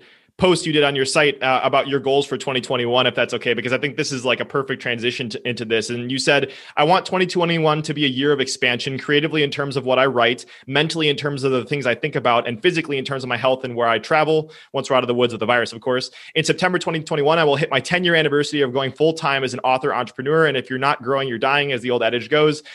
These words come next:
And I'm not, uh, content to just write the next book, publish, market, and repeat. The internet and digital businesses transformed opportunities for authors and publishing from twenty ten to twenty twenty, and further transformation is on the horizon." And so that, that, that is, I, I, I loved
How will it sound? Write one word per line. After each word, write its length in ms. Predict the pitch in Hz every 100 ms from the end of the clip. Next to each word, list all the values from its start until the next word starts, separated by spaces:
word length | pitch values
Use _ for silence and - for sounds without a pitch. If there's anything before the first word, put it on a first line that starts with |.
| -
And 60 | 135
I'm 140 | 139
not, 260 | 139 139 - - -
uh, 160 | 139 135
content 380 | 156 156 165
to 80 | 160
just 200 | 143 135
write 240 | 139 143 139
the 60 |
next 240 | 135 131 135
book, 240 | 135 -
publish, 340 | 143 135 139
market, 300 | 131 123 127
and 80 | 120
repeat. 420 | 113 - 185 139 - - 147
The 60 |
internet 340 | 160 170 170 156
and 80 |
digital 240 | 139 151 139
businesses 520 | 151 147 - 139 127
transformed 600 | - 147 - - 160 156
opportunities 560 | 143 139 - 151 147 139
for 180 | 127
authors 340 | 135 135 143 123
and 80 | 113
publishing 440 | 165 156 156 135
from 100 | 127
twenty 220 | - 147
ten 320 | 131 151 139
to 100 | 135
twenty 240 | 123 139 117
twenty, 400 | - 180 170 156 -
and 160 | 127 113
further 200 | 160 151
transformation 680 | - 135 - 135 131 135
is 100 | 113
on 120 | 127 123
the 40 |
horizon." 560 | 123 120 131 117 104 - - -
And 120 | 151 151
so 280 | 165 143
that, 260 | 135 156 156
that, 180 | 143 143
that 240 | 165 -
is, 400 | 156 131 - - _ 139
I, 100 | -
I, 140 | 143 -
I 20 | 139
loved 320 | 143 214